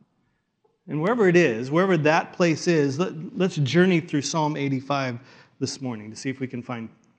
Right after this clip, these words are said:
find peace, this inward state of being whole and complete. Here's the first movement. If you're taking notes, movement number one in the psalm is receiving forgiveness.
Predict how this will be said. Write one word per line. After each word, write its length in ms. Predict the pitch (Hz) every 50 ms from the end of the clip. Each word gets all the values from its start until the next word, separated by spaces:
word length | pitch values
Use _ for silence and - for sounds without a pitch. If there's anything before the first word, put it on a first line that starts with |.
| _ _ _
find 260 | - 131 110 104 - -
peace, 480 | - - 120 98 - - - - - _ _ _ _ _ _ _ _ _ _ _ _ _ _ _ _ _ _ _ _ -
this 180 | - 127 - -
inward 360 | - 165 170 170 156 151 143
state 300 | - - - 147 143 131
of 100 | 123 117
being 180 | 127 127 113 107
whole 600 | - - - - 156 151 147 143 131 127 123 113
and 180 | 110 107 107
complete. 480 | - 110 107 104 - - 127 110 95 - _ _ _ _ _ _ _ _ _ _ _ _ _ _ _ _ _ _ _ _
Here's 180 | - 165 175 170
the 80 | 170 -
first 220 | - 180 175 180
movement. 360 | 175 156 156 156 180 202 190 -
If 140 | - 123 120
you're 80 | 139 127
taking 280 | 147 156 143 156 135
notes, 360 | 139 147 190 208 - - - - - - - - _ _ -
movement 300 | 147 147 156 147 170 165
number 220 | 160 160 165 160 156
one 360 | 151 147 147 160 190 220 220
in 260 | - 143 147 151 151
the 80 | 143 139
psalm 420 | - - 151 147 147 160 180 180
is 240 | 156 139 135 123 127
receiving 580 | 139 139 139 - - 175 175 160 170 170 160
forgiveness. 800 | - - - 139 127 127 135 123 110 107 - - - - -